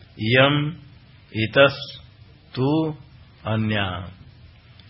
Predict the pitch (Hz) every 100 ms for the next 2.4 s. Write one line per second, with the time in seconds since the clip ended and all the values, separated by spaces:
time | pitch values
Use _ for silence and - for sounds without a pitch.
0 | - 110 117 156 156 160 143 160 160 117
1 | 98 117 139 123 123 156 160 156 151 147
2 | 143 117 90 90